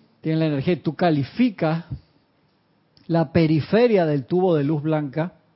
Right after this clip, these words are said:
con una cualidad específica que tú quieras darle a la humanidad. Tú dices, un ejemplo, voy a trabajar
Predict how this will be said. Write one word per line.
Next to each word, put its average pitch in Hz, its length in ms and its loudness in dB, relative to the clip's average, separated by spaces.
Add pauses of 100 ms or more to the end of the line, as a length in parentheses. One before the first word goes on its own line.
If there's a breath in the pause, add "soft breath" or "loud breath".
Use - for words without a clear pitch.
(920)
con 160 160 -2
una 180 200 -2
cualidad 160 280 2
específica 185 580 0
que 156 100 -4
tú 165 200 -6
quieras 180 260 -2
darle 175 240 0
a - 20 0
la 165 100 0
humanidad. 139 680 -2
Tú 165 60 -6
dices, 151 400 -2 (120)
un 160 160 -10
ejemplo, 147 460 -4
voy 139 160 -2
a 175 100 -2
trabajar 156 600 -2